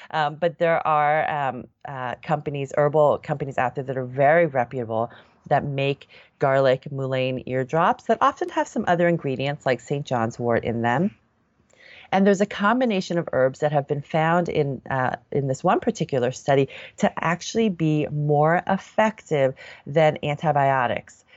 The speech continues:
in getting kids over their ear infection and, and resolving the pain, which is fascinating, right? We know that, you know, many antibiotics don't work, that there is antibiotic resistance, that kids often will be on one antibiotic like amoxicillin.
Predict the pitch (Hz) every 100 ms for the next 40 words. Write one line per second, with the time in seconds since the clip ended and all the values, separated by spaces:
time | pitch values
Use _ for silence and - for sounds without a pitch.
0 | _ 151 147 139 131 131 139 - 131 123
1 | 135 127 123 123 123 - 117 - 127 -
2 | 131 131 - 160 165 143 120 131 127 113
3 | 113 110 - 120 - - 127 131 139 -
4 | 156 147 - 147 117 92 69 120 123 123
5 | 135 131 135 156 139 123 123 117 - _
6 | 139 131 131 135 127 127 123 117 123 -
7 | 135 139 123 123 127 - - 147 147 139
8 | 123 123 113 113 123 113 120 - 127 127
9 | - - - 135 - - - 156 135 -
10 | 139 156 - 135 127 120 127 113 127 127
11 | 127 120 120 143 143 143 139 135 131 131
12 | 131 123 135 127 120 - 180 - 147 135